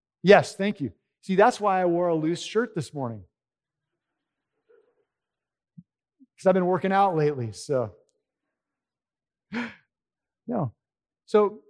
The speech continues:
i-, is it true that there's a, there's a way to dress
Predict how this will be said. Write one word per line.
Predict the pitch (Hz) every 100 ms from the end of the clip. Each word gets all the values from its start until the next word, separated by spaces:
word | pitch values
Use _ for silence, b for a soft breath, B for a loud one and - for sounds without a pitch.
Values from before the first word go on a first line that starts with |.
| _ _ _ _ 349
i-, | 359 370 381 359
is | 233 254
it | 311
true | - 208 202
that | 202 190 185 -
there's | 185 226
a, | 196 180 -
there's | 180 208
a | 180
way | 180 262
to |
dress | 269 170 175 165 -